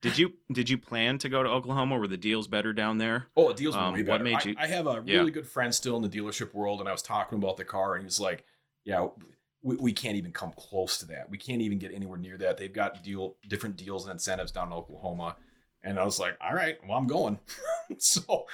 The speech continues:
Speaker 1: Yeah.
Speaker 2: we, we packed up and went. And I actually, at the time, I wasn't even looking to buy a new car. I was actually looking for used ones. Um, and, you know, in two thousand thirteen, the, the used market had still really been, uh,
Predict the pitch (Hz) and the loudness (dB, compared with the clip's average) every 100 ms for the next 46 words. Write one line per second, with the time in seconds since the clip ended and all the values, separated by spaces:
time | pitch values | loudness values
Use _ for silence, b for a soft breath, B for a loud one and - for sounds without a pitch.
0 | 98 101 107 135 139 135 135 113 123 135 | -2 0 4 4 4 -2 0 2 2 2
1 | 139 135 107 110 131 127 104 B _ 170 | 0 0 -2 -2 -2 -2 -4 B _ 0
2 | 214 185 220 214 170 - 156 160 - 151 | 2 2 2 0 -2 -2 -2 -2 -4 -2
3 | 190 175 143 160 165 160 123 107 120 202 | 0 0 2 0 2 2 2 2 0 2
4 | 240 113 90 82 87 82 - 80 107 139 | 2 2 2 0 -4 -8 -2 0 2 0
5 | 151 - 139 151 135 113 92 98 208 226 | 0 0 -2 -2 -2 0 0 0 0 0
6 | 101 80 80 - b b b _ 104 104 | -2 0 -2 -4 b b b _ 2 2
7 | 101 95 - 143 151 156 170 147 139 127 | 2 -2 -10 -4 -2 2 2 2 2 0
8 | 123 - 180 170 151 147 139 139 120 107 | 2 0 0 2 2 2 0 0 -2 -6
9 | _ _ - 151 131 - 147 127 110 127 | _ _ -4 -2 0 -2 0 0 -2 -2
10 | 120 123 160 143 127 127 - 101 - 123 | 0 2 0 2 2 2 -6 -4 -2 0
11 | - - 156 117 127 139 95 104 95 92 | 0 0 0 2 2 2 2 -2 -4 -6
12 | - _ _ _ _ _ _ - 90 85 | -16 _ _ _ _ _ _ -6 -2 0
13 | 73 | -2